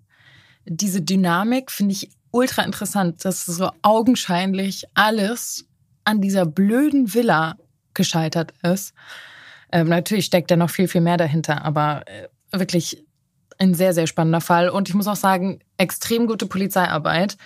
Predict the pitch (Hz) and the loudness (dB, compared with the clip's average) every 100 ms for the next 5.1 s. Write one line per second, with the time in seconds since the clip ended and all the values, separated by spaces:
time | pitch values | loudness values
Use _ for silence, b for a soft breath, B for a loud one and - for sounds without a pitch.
0 | B B B B B 190 185 185 175 180 | B B B B B 2 2 2 2 2
1 | 170 196 196 202 202 185 208 202 185 - | -2 -4 -2 -2 -2 -4 -2 0 -2 -2
2 | 196 156 190 180 190 180 185 170 180 247 | -2 2 0 2 0 2 2 0 2 2
3 | - 220 233 208 - 175 175 180 185 202 | 2 -2 0 -2 0 0 2 2 4 2
4 | 220 - 165 165 160 - 160 - - 175 | 0 0 2 2 -2 -2 -2 -2 0 0